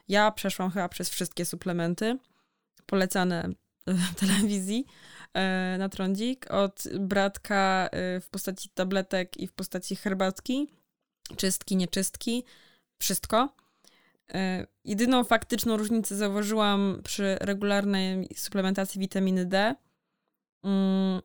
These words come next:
i też faktycznie to ma też odzwierciedlenie w badaniach, e, że przy trądziku warto i zadbać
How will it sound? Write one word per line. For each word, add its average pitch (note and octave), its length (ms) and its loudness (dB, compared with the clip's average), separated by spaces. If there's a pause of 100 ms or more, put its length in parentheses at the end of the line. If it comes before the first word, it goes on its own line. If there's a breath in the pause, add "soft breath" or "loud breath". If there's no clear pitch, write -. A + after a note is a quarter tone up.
i G3+ 80 -2
też B3 240 2
faktycznie A#3+ 480 0
to A3+ 80 0
ma G#3+ 140 2
też G3+ 140 -6
odzwierciedlenie G3+ 560 2
w - 20 -4
badaniach, G3 640 0 (420)
e, F#3+ 560 0
że F#3+ 220 0
przy - 160 -8
trądziku G3 400 -2
warto F#3+ 600 0 (320)
i G3+ 120 -4
zadbać G3 300 2